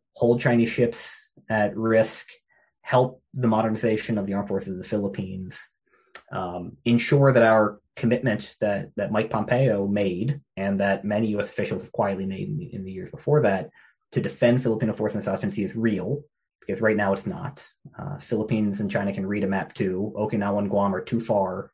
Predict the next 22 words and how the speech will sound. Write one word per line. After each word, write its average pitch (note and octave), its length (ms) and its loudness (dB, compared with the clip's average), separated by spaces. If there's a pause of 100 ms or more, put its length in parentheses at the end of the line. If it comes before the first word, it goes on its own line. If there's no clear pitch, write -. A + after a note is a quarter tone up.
(100)
from G#2+ 160 -4
the F#2+ 80 -2
Spratlys F#2+ 540 -2
to - 100 -6
credibly G#2+ 380 -2
defend G2 320 -4
anything. A#2 560 -2 (1300)
And C3+ 260 6
to D#3+ 120 6
buy C3 280 4
time - 600 -4
so A2+ 180 2
that A2+ 300 4
a A#2 140 4
long-term A2 920 0
diplomatic A2+ 580 0
strategy G2 500 -4
of F#2+ 120 -8
cost - 360 -4
imposition F#2+ 480 -8
on F#2 120 -12
Beijing F2+ 560 -10